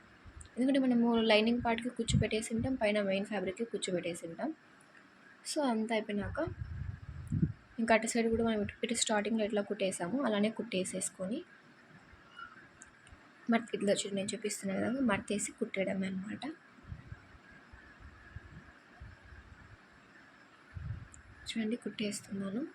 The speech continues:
మీకు చూపించిన విధంగా, చెప్పిన విధంగా అలా కుట్టేసి ఇంకా అలా పెట్టేసి ఆ పీసెస్ అనేవి కూడా మనకు కనిపించవండి. సేమ్ మనకు రెడీమేడ్ స్టైల్‌లో వచ్చేస్తుంది.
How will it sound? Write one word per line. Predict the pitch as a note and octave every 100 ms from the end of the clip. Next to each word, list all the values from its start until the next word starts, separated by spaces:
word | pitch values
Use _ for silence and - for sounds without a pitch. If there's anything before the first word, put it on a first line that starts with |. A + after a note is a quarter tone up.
| - - - - - - - - -
మీకు | - G3+ -
చూపించిన | G3+ - - G#3
విధంగా, | G3 G3 A3
చెప్పిన | - G3
విధంగా | F#3+ F#3 F#3+ A#3+ - - - - - - - - - - - - -
అలా | A3 G#3+
కుట్టేసి | G#3 - G#3+ A3 - D4+ - - - - - - - - - - - -
ఇంకా | G#3+ G#3+
అలా | G3
పెట్టేసి | G3 G3+ G#3+ G#3+ D#4 E4+ - - - - B3+
ఆ |
పీసెస్ | B3 D4+ D#4 D#4+ D#4
అనేవి | C4+ C4
కూడా | C4 C#4
మనకు | B3 A3
కనిపించవండి. | G#3 G3+ A3 A3 A3 F#3 G#3 E4+ - - - - - - - - -
సేమ్ | - A3 A3
మనకు | G#3+ G3 G3+
రెడీమేడ్ | G3 G3 G3+ G3+ G#3
స్టైల్‌లో | - G3 F#3+ G#3 D#4 C4+ A3+ - - - - -
వచ్చేస్తుంది. | G#3+ G#3 G#3 - F#3 G3